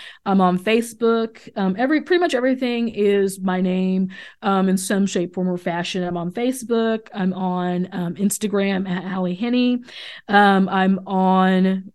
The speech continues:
uh, TikTok as the Allie Henney. I'm on, uh, Twitter as the Armchair Com, and the Armchair Com is short for the Armchair Commentary, which is my personal blog that I don't post nearly enough to, but it's there and it exists,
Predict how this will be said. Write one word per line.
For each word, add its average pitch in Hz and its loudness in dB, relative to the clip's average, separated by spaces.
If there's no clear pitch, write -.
uh, 175 0
TikTok 247 -4
as 190 -2
the 196 0
Allie 185 0
Henney. 226 -2
I'm 190 2
on, 185 0
uh, 170 -2
Twitter 233 0
as 190 0
the 196 -2
Armchair 175 -2
Com, 220 -2
and 208 0
the 175 -2
Armchair 175 -6
Com 190 -6
is 185 -6
short 180 -6
for 180 -6
the 175 -6
Armchair 175 -8
Commentary, 220 -6
which 240 -4
is 226 -2
my 226 0
personal 220 -2
blog 185 0
that 208 0
I 202 4
don't 208 -4
post 196 -6
nearly 185 0
enough 180 -2
to, 185 -2
but 175 -2
it's 180 -6
there 190 0
and 180 -8
it 180 -6
exists, 180 -4